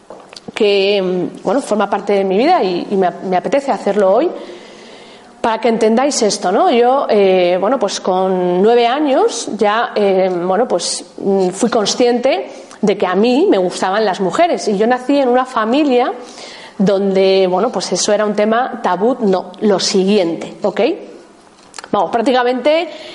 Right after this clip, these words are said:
eh, yo decía, bueno, aquí, cuando yo fui consciente y fui, y fui creciendo, lo primero que yo le dije a mi madre con dieciséis años, porque además yo me hice una maleta, me senté en la mesa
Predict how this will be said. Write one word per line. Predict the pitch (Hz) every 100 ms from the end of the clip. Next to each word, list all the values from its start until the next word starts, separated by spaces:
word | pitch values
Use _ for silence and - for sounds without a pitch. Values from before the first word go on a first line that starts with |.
| -
eh, | - 196 185 185 190
yo | 190
decía, | 190 190 180
bueno, | 202 165 - -
aquí, | 180 - 247 302 - - -
cuando | 180 185
yo | 190 214
fui | 233
consciente | 226 220 285 190
y |
fui, | - 208
y | 214 185
fui | - 220
creciendo, | 240 233 277 277 277 285 359 - - - - -
lo | 202 196
primero | 202 233 370
que | 370
yo | 311
le | 269
dije | 254 247
a | 220
mi | 208
madre | 226 233 220 202
con | 190 196 185 180
dieciséis | 175 185 214 226
años, | 247 262 302 320
porque | 208 185
además | 196 196
yo | 226
me | 208
hice | 202 214
una | 196
maleta, | 202 233 302 359 392 427 254
me | 190
senté | 190 185 190 277 349 370
en | 214
la | 202
mesa | 240 302 - 415